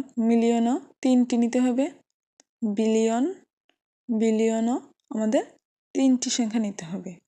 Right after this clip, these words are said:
এটি আমরা মুখস্থ করে ফেলতে হবে, একক, দশক, শতক, হাজার, মিলিয়ন, বিলিয়ন। তারপর কে ধাপে ধাপে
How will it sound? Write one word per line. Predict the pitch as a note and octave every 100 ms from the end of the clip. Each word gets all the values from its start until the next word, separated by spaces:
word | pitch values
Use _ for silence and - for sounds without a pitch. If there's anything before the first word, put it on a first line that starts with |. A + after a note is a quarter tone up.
| _ _ _ -
এটি | A#3+ A#3 C#4+
আমরা | C#4 B3+ C#4+ -
মুখস্থ | A#3+ A#3+ B3+ -
করে | B3+ A#3+ A#3+
ফেলতে | B3 A3+ B3
হবে, | A#3+ A3+ B3+ - _ -
একক, | A3+ A3 A#3 A#3+ A3+
দশক, | G#3+ G#3 - A3 B3 - _ _ _ -
শতক, | - A3 G#3+ G#3+ A3 - _ -
হাজার, | A3 G#3 G#3 A3+ C4 A3
মিলিয়ন, | A3 G#3 G3+ G3 G3
বিলিয়ন। | G#3 G3+ F3+ F3+ - _ _ _ _ _ _ _ _ -
তারপর | B3+ B3 A#3 B3+ B3+
কে | B3 A#3+ B3 - -
ধাপে | A3 G#3+ A3
ধাপে | G#3+ A3